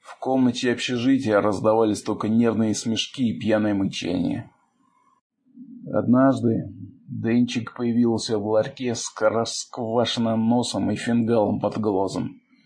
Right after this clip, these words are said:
Мага проявил интерес к происходящему.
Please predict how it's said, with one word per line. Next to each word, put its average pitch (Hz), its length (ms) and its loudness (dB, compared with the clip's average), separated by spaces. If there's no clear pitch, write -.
Мага 135 640 4
проявил 156 720 2
интерес 151 560 0
к - 100 -18
происходящему. 127 1160 -2